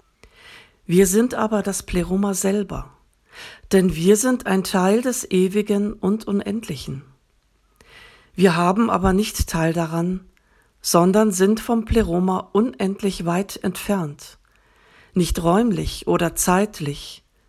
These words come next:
sondern wesentlich, indem wir uns im Wesen vom Pleroma unterscheiden als Kreatur, die in Zeit und Raum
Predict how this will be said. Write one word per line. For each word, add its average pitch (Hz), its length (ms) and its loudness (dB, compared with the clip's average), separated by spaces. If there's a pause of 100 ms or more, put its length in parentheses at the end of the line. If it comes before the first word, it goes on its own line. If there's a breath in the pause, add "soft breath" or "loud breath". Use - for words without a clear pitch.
(520)
sondern 170 640 -2
wesentlich, 170 920 -4 (480 loud breath)
indem 196 420 4
wir 202 220 0 (120)
uns 202 480 2
im 214 260 2
Wesen 185 380 2
vom 196 260 -2
Pleroma 185 540 -2
unterscheiden 165 840 -2
als - 260 -6
Kreatur, 170 880 -4 (640 loud breath)
die 185 120 2
in 170 160 -2
Zeit 170 440 0
und 220 260 -4
Raum 156 380 -4